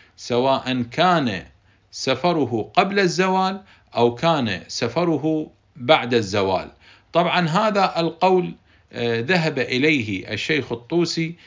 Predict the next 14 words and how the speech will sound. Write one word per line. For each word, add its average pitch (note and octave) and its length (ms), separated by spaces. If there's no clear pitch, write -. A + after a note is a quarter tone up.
في - 140
النهاية C#3 960
والمبسوط. A2+ 800
القول A3+ 480
الرابع F#3 640
أنه D3 320
يشترط F#3+ 640
في - 180
السفر F3 760
شرطان C#3 640
لكي C#3 540
يكون B2+ 420
هذا B2+ 320
السفر E3 640